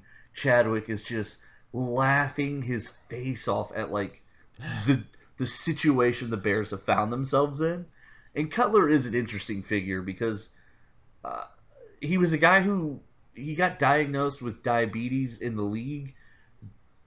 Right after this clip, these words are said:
and they didn't find out when they should have because he skipped his physical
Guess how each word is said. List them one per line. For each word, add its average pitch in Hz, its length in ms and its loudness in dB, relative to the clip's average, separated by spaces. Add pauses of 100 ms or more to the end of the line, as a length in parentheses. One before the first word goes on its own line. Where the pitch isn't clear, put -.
(220)
and 135 160 0
they 120 220 -2 (320)
didn't 160 280 2
find 147 300 2
out 127 340 2 (220)
when 127 180 -4
they 110 100 -2
should 151 240 -2
have 156 220 2
because 127 280 -4
he 113 80 -6
skipped 135 320 -4
his 117 140 -6
physical 139 680 -6